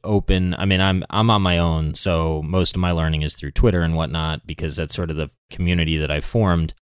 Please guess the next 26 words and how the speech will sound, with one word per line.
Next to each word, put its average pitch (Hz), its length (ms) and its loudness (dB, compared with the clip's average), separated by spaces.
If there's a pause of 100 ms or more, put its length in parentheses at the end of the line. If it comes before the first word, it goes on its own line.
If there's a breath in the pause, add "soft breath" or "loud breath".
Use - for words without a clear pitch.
(140)
If 104 160 0
you're 101 180 2
open 131 320 4
with 104 160 2
your 101 100 2
mistakes, 92 720 0
the 95 200 0
amount 92 420 2 (160)
of 90 300 -4
people 98 340 2
that 85 260 0
are 87 120 -2
there 92 220 0
to - 140 -8
help, 101 380 0 (360)
as 87 220 -2
long 104 280 2
as 90 200 0
you 101 140 0
sort 95 300 2
of 85 340 -2
take - 280 -4
down 92 480 0
the 85 180 -2
veil 85 360 -2
of 78 600 -6